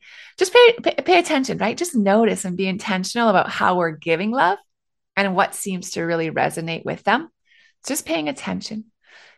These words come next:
Maybe you can give them options, help you gain insight. You know, do you wanna go buy a pair of shoes this afternoon? Like the, the love language of gifts? Or do you prefer to go to the library together this afternoon?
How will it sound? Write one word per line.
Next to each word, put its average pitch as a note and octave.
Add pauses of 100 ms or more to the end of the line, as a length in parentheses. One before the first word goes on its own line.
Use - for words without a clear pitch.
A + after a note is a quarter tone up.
Maybe G#3+
you A3
can G3+
give G3
them G3
options, G3+
help A3+
you A3
gain F3+
insight. F#3+
You G#3
know, G#3+
do -
you F#3
wanna G3
go F#3+
buy F3+ (720)
a -
pair A3+
of G#3+
shoes B3+ (320)
this C#4+
afternoon? C4+
Like F3+
the, D#3+ (100)
the F#3
love F3+
language F3+
of D3+
gifts? - (440)
Or G#3
do G3
you G#3
prefer G3+
to F#3+
go D#3+ (220)
to G3
the F#3
library D#3
together -
this -
afternoon? -